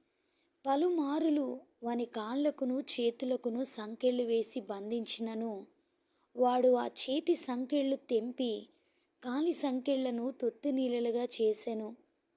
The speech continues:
కనుక ఎవడునూ వానిని సాధుపరచలేకపోయెను అని, వాడు ఎల్లప్పుడూనూ రాత్రింబగళ్ళు సమాధులలోనూ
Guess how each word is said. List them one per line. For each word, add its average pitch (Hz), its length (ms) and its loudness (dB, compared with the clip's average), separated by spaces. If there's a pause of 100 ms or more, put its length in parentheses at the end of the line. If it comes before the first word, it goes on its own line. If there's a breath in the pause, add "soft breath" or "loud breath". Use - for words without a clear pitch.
కనుక 226 580 -4 (460 soft breath)
ఎవడునూ 302 580 6
వానిని 254 460 0
సాధుపరచలేకపోయెను 233 1600 -2
అని, 220 380 -8 (560 soft breath)
వాడు 254 180 6
ఎల్లప్పుడూనూ 277 880 4
రాత్రింబగళ్ళు 240 920 -2
సమాధులలోనూ 240 1120 -2